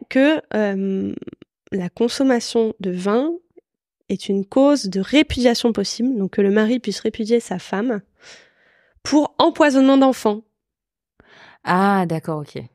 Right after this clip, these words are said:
Speaker 1: Voilà. Euh, donc on a un chercheur, Pierre Noailles, qui, euh, lui, pense plutôt que ça consiste en la prise de potions abortives, en fait, parce que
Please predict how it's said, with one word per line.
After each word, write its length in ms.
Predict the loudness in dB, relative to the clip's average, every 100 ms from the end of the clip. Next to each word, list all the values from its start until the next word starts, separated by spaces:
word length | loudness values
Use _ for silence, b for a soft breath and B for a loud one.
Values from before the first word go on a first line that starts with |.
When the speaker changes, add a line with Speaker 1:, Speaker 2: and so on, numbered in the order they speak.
| _ _ -4
Speaker 1:
Voilà. 240 | -2 -2 -4 B B B B B 2
Euh, 560 | 4 4 0 0 -4 -6 -2
donc 180 | 0 2
on 100 | 4
a 140 | 4 2 -2 _ -2
un 80 |
chercheur, 440 | 2 2 2 0 0
Pierre 260 | -2 -2 0
Noailles, 440 | 0 2 0 -2 -6
qui, 440 | -6 0 0 0 -2
euh, 320 | -4 -2 -2
lui, 460 | -2 0 2 2 0 _ B B B 0
pense 240 | 2 2
plutôt 360 | -2 -2 2 2
que 60 | 2
ça 120 | -2
consiste 460 | 0 0 0 0
en 60 | 0
la 120 | -2
prise 340 | -2 -2 -2 0
de 80 |
potions 480 | -2 0 -2 0 -2 0
abortives, 520 | -2 -4 -6 -6 -6
en 60 |
fait, 300 | -6 -10 -10 -8
parce 220 | -8 -2
que 320 | 2 4 4